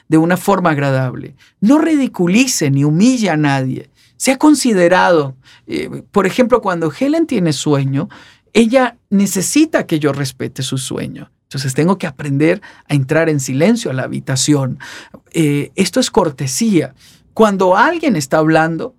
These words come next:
espere que termine, eh, lo que está exponiendo. Eh, una tendencia que yo tengo que trabajar es que voy encima antes de que termine el diálogo. Eh, otro de los elementos que evidencian cortesía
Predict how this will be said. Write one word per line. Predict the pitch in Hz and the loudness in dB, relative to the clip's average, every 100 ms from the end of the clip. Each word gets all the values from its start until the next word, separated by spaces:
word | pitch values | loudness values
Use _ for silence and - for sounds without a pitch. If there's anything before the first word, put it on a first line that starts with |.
| _ | _
espere | 180 170 - _ 294 320 277 | -2 -2 -4 _ 0 2 0
que | 175 | -2
termine, | 139 143 139 165 160 143 - - | 0 0 2 2 0 -2 -6 -12
eh, | - - | -8 -4
lo | 170 156 | 2 2
que | 147 | 0
está | 131 156 | -2 -2
exponiendo. | 135 - 156 143 135 135 135 123 - - _ | -2 0 2 4 2 2 -2 -6 -14 -20 _
Eh, | - - | -10 -4
una | - 196 | 0 0
tendencia | 202 175 165 170 254 311 302 175 135 | 0 0 2 4 4 4 2 -4 -4
que | 147 | -2
yo | 151 | -2
tengo | 147 208 233 | 0 2 2
que | 185 | 0
trabajar | 170 151 147 139 185 233 - - _ | -2 0 -2 -2 0 -2 -4 -18 _
es | 165 | -4
que | - 156 | -2 2
voy | 180 226 | 2 2
encima | 196 143 - 233 220 175 175 - - | 0 0 2 4 4 0 -6 -16 -10
antes | - 180 180 185 | -2 0 0 0
de | 170 | -2
que | 151 151 | -4 0
termine | 151 151 208 233 | 0 2 2 2
el | 170 | 0
diálogo. | 143 151 139 - - - - - - _ _ - | 0 -2 -2 -6 -10 -12 -16 -20 -20 _ _ -8
Eh, | 131 117 - | -8 -8 0
otro | 226 262 359 | 0 2 0
de | 285 | 2
los | 165 151 | 0 -2
elementos | 147 147 156 185 190 185 151 - - _ | -2 0 0 0 0 0 -2 -6 -16 _
que | - 156 | -2 0
evidencian | 151 147 175 254 247 185 | 2 2 2 2 0 -4
cortesía | 143 139 135 147 135 156 151 196 | -4 -6 -8 -8 -6 -4 -2 -4